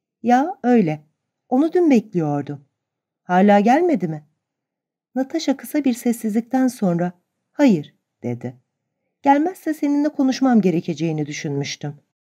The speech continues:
"Bu gece de bekledin mi?" "Hayır, bu gece orada olduğunu biliyorum." "Yoksa hiç gelmeyeceğini mi düşünüyorsun Natasha?" Bana başka bir tavırla baktı.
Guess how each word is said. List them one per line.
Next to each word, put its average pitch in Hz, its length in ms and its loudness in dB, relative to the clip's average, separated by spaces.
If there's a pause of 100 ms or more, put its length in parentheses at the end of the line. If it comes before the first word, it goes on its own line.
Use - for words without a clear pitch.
(280)
"Bu 220 120 6
gece 233 300 4
de 226 80 2
bekledin 220 480 4
mi?" 175 260 4 (580)
"Hayır, 269 460 0 (420)
bu 311 80 0
gece 262 260 4
orada 285 360 4
olduğunu 262 420 6
biliyorum." 147 480 2 (840)
"Yoksa 233 280 4
hiç 233 260 6
gelmeyeceğini 226 600 4
mi 156 140 -2
düşünüyorsun 147 720 -4
Natasha?" 135 480 -6 (800)
Bana 311 200 4
başka 285 360 0
bir 254 100 4
tavırla 175 520 2
baktı. 127 380 -6